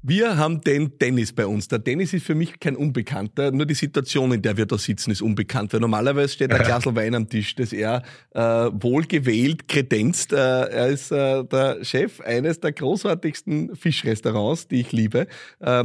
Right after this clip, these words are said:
Speaker 1: deswegen darf man auch beinhart einmal Werbung machen, äh, im Podcast. Das machen wir einfach, äh, knallhart. Takans Fischrestaurant.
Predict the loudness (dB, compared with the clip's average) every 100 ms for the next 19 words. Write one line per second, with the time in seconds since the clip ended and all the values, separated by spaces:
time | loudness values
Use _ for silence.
0 | 0 0 0 2 2 4 2 2 2 2
1 | 2 2 2 2 2 2 0 -2 0 0
2 | 0 0 -2 -4 -2 0 0 0 0 0
3 | 2 0 2 -2 -2 -16 -16 -4 -4 2
4 | 2 4 2 0 2 0 2 0 2 2
5 | 2 0 0 -2 -2